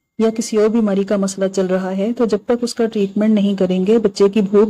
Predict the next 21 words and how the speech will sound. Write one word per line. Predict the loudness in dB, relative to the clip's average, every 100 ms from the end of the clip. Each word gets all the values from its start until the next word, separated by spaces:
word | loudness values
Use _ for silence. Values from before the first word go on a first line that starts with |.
| 2
बहाल | 0 2 2
नहीं | 4 4 4
होगी। | 2 0 -4 -8 _ _ _ _ _ _ _ _ -2
छोटे | 0 2
बच्चे | 2 2 2 2
और | 2
स्कूल | 0 0 2
गोइंग | 4 4 2
बच्चे | -2 -2 -2 0
पानी | 0 0
खुद | 0 -2
से | 0
नहीं | 0 2 0
पीते, | -2 -2 -4 -4 _ _ _ _ _ _ _ _ _ _ _ 2
उनको | 4 4 4
पानी | 4 4
बार | 4 2 4
बार | 2 2
पिलाना | 0 0 0
पड़ता | -2 -4 -4
है। | -4